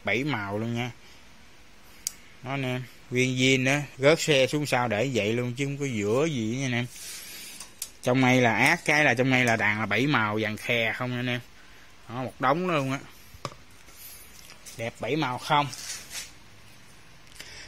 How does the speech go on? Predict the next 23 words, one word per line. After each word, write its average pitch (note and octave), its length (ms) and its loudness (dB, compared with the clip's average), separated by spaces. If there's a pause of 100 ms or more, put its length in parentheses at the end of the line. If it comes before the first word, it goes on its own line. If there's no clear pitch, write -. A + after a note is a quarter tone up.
(160)
Chung D#3+ 200 4
bữa C#3+ 160 10
giờ D3 300 6
em D#3+ 220 4
về D3 180 6
đồ, C3+ 300 8
à, C#3+ 140 8
em D#3 160 4
bỏ C#3+ 240 8
sỉ D#3 320 4
cho F3+ 220 6
anh E3 340 8
em E3 220 4
thợ C3 200 6
thầy C3+ 260 4
vô D3+ 100 6
lấy F#3+ 160 6
nhiều C#3+ 260 4
lắm. G3 180 4 (1040)
Thợ B2 320 0
vô D#3+ 120 6
lấy F#3+ 120 2
nhiều. C3+ 320 0